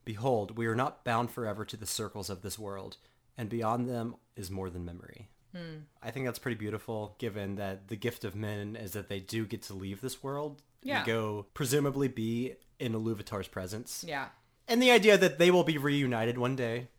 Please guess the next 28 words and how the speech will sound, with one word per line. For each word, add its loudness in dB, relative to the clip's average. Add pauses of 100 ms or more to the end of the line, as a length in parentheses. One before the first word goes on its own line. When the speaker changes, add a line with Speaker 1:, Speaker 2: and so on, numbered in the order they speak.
Speaker 2:
Yeah, 0
I 4
think 0
it's -4
interesting -6
that, -10
you -4
know, -4
they -4
got 0 (180)
a -2
hundred -6
and -6 (240)
twenty -6
years -8
together, -12 (120)
right? -8 (100)
Six, -8
Speaker 1:
Something 0
Speaker 2:
four 0
Speaker 1:
like 0
Speaker 2:
years? -2
Speaker 1:
that. -2
I -2
mean, 2
Speaker 2:
Yeah. 2
Speaker 1:
they 4
had, -4